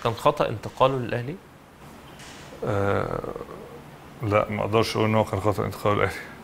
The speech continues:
Speaker 1: اه. طب تقدر تفسر بإيه ان هو ما اشتغلش ب-، كعنصر اساسي هنا او ما تألقش وراح الأهلي فاق؟
Speaker 2: ب-، بكل صراحة،
Speaker 1: اه.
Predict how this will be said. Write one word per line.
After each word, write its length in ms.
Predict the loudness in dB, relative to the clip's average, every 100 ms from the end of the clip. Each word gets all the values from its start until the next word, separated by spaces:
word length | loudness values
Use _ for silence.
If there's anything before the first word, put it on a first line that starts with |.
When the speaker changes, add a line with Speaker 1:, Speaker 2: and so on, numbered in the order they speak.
| -4
Speaker 1:
اه. 160 | -2 -2 -10 -20 -20 -20 -20 -20 -20 -14 -10
طب 80 | 0
تقدر 240 | 4 4
تفسر 420 | 4 2 0 2
بإيه 200 | 2 2
ان 120 | 2 2
هو 260 | 4 2 0
ما 80 | -4
اشتغلش 440 | 0 2 2 2
ب-، 80 | -4 -4 0
كعنصر 380 | 4 4 2 -2 -2
اساسي 440 | -2 -2 0 0
هنا 100 | 0
او 100 | 0
ما 120 | 0
تألقش 520 | -2 -2 0 -2 0
وراح 160 | 2 2
الأهلي 380 | 2 -2 -2 -8 -14 -20 -20 -12 2
فاق؟ 200 | 4 4 -4 -18 -20 -20 -20 -20 -20 -20 -20 -18 -14 -6 2
Speaker 2:
ب-، 360 | 4 4 4 0 -2
بكل 420 | -2 4 4 6
صراحة، 440 | 6 8 8 6 4
Speaker 1:
اه. 160 | 0